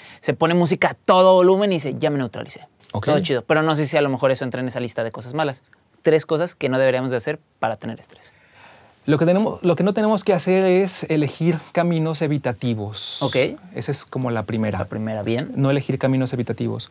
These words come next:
Speaker 2: Y de ahí podrían desprenderse la segunda y la tercera, por ejemplo, ¿no?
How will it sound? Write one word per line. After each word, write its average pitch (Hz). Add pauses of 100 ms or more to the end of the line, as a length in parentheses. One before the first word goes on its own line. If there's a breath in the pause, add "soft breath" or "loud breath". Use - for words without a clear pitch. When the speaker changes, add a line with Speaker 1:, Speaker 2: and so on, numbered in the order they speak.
(640 loud breath)
Speaker 2:
Y 151
de 143
ahí 147
podrían 160
desprenderse 127
la 123
segunda 117
y 123
la 123
tercera, 143
por 123
ejemplo, 139
¿no? 147